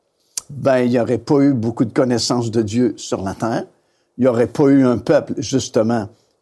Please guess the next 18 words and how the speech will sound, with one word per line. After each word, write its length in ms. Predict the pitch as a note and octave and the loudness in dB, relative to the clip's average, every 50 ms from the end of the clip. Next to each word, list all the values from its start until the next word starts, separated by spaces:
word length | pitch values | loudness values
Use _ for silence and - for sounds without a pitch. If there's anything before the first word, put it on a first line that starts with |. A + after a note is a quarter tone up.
| _ _ - | _ _ -12
qui 320 | - - B2+ A#2 A2+ G#2+ | -6 -2 0 0 0 -2
connaissait 680 | - - - C#3 A#2+ A#2 A2+ G#2+ - - C3 B2 - - _ _ _ - | -4 -4 -2 -2 0 0 -2 -2 0 0 0 0 -2 -6 _ _ _ -12
la 180 | - G2+ G#2+ | -8 -4 -2
loi 300 | G#2 G#2 A2 G#2+ A#2+ C3 | -2 0 0 0 0 0
de 120 | C3+ C#3 C3+ | 0 0 -2
Dieu, 320 | - - C#3 D3+ D#3+ - - _ _ _ _ _ _ _ _ - | -2 -2 -2 -2 -2 -4 -10 _ _ _ _ _ _ _ _ -10
qui 120 | - A2 | -10 -10
connaissait 680 | - - - A#2 A2+ A2+ G#2+ - - C#3+ C#3+ - - - - | -6 -4 -2 -2 0 -2 -2 -2 0 0 0 -2 -4 -10 -12
Dieu, 440 | G#2 G#2 A2 B2+ - - C#4+ C4+ - _ _ _ | -10 -6 -2 0 0 0 -2 -4 -8 _ _ _
qui 140 | - - A2 | -12 -12 -8
connaissait 420 | - - A2+ A2 A2 G#2 - C3 A2+ | -4 -4 -4 -2 -2 -2 -2 -2 0
les 220 | A#2 A2 G2+ A#2+ | 0 -2 -2 -2
ordonnances 760 | A#2 G2+ G2 F#2 A#2+ A2+ A#2 C3 C3+ C3 A#2 G#2+ - - - - | -2 -2 -2 -2 -2 0 0 0 0 0 -2 -4 -6 -8 -8 -4
et 80 | B2 G#2+ | -4 -2
les 240 | A2 A2 G#2 - | -2 -2 -4 -4
oracles 580 | B2 G2 F#2 - C3+ C3+ C#3 B2 - A#2+ G#2+ F#2 | -6 -6 -6 -8 -8 -8 -8 -8 -8 -8 -8 -8
de 120 | D#2 F#2 | -6 -8
Dieu. 380 | F2+ F2 - A#2+ C#3+ G4 F4+ | -8 -4 -2 0 2 2 0